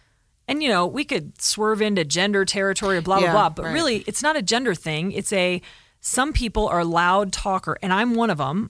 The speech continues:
Speaker 1: I've had to train myself, and the advice I give people like me is, it's not telling us to not talk. We're going to talk. We can't help it. It's, I say to 'em, "Talk second.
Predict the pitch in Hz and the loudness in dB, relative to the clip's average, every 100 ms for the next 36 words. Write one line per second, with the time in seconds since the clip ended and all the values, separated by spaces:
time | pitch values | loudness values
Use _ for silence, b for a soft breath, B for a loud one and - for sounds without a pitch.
0 | - 185 208 175 - 208 214 185 160 160 | -6 -2 -2 -2 -2 0 0 0 0 0
1 | 175 190 175 165 165 175 190 170 160 - | 0 0 -2 0 -2 -2 -2 -4 -4 -6
2 | 170 165 151 180 196 160 165 - B B | -2 -2 -2 -2 -2 -2 -4 -6 B B
3 | B - 202 226 262 302 - _ _ - | B -14 -4 0 0 0 -10 _ _ -6
4 | - 220 208 180 170 - 165 185 180 - | 0 2 2 0 -2 -2 -2 0 0 0
5 | - 202 185 135 - - _ _ - 175 | -2 0 0 0 -6 -16 _ _ -6 -2
6 | 202 160 190 185 196 190 180 - 156 - | -2 0 0 2 2 2 -2 -4 -4 -4
7 | 165 160 - - 214 - - 226 208 190 | 0 0 0 -4 -4 -2 0 0 0 -2
8 | 196 143 127 B B B B - 202 - | -2 -8 -10 B B B B -4 -2 -2
9 | - 202 202 262 269 202 170 170 _ - | -2 -2 0 0 0 0 0 -6 _ -8
10 | - 233 - 285 320 226 | -4 -2 0 -2 -2 -6